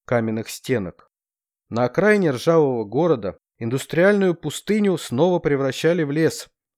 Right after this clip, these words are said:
Саженцы в пластиковых трубках выстроились почти до горизонта, где бульдозеры разравнивали почву. Но Клайв, уставясь на пустое место напротив,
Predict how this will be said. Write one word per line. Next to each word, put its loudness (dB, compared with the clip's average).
Саженцы 2
в -20
пластиковых -4
трубках -6
выстроились -4
почти -6
до -6
горизонта, -2
где 0
бульдозеры -2
разравнивали 0
почву. -8
Но -6
Клайв, 0
уставясь -4
на -8
пустое -4
место -4
напротив, -6